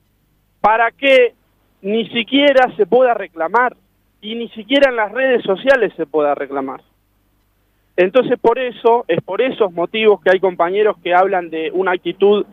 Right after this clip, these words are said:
dictatorial de Cornejo, porque la, la tiene, porque la es, y realmente yo creo que él debe tener unas grandes ambiciones en acuerdo con Macri.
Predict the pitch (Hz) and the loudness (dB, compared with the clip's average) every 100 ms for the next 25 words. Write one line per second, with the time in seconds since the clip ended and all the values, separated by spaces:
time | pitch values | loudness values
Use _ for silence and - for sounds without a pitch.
0 | _ _ 147 160 170 160 156 214 269 254 | _ _ -2 0 0 0 -2 0 0 0
1 | 190 - 160 160 190 165 175 196 233 _ | -8 -8 -8 -6 -8 -6 -2 -2 -4 _
2 | 156 147 135 139 143 131 - 127 135 208 | -2 -2 -4 -2 -2 -2 -2 0 0 2
3 | 233 208 175 160 135 139 147 220 214 196 | 0 0 -6 -6 -6 -4 -2 0 0 -2
4 | _ - _ _ _ _ _ _ _ _ | _ -20 _ _ _ _ _ _ _ _
5 | _ 220 240 240 233 233 262 277 277 254 | _ -4 0 2 2 4 4 2 0 2
6 | 240 214 226 220 226 240 226 196 208 226 | 0 2 -2 -2 -2 2 2 2 4 4
7 | 240 220 _ _ 208 208 202 196 208 202 | 2 -10 _ _ 2 2 2 2 2 2
8 | 190 175 240 269 233 190 185 170 160 160 | 0 2 2 2 0 -2 -2 -4 -4 -4
9 | 196 208 185 - 147 156 175 180 165 160 | -2 -2 -2 -8 -8 -2 0 2 2 -2
10 | 185 262 269 - | 0 0 -2 -6